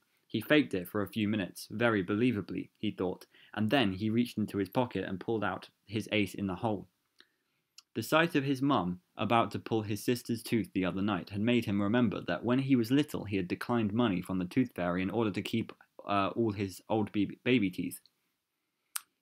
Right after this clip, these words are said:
He didn't know why he hadn't been willing to let them go, especially for cash, which was hard to come by in this family.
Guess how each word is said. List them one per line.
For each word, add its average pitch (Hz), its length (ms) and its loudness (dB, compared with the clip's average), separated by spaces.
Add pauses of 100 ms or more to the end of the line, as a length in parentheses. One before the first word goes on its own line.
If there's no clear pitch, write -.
(120)
He 156 60 10
didn't 156 180 10
know 117 240 4
why 107 240 2
he 113 140 -4
hadn't 107 320 0
been 104 160 2
willing 101 260 4
to 104 80 -4
let 98 220 0
them 92 160 -2
go, 101 260 0
especially 107 480 0
for 98 100 -4
cash, - 480 -2 (300)
which 135 160 0
was 131 120 0
hard 147 200 0
to 127 80 -2
come 131 240 2
by 92 160 2
in 87 80 0
this 87 140 -2
family. 87 420 -4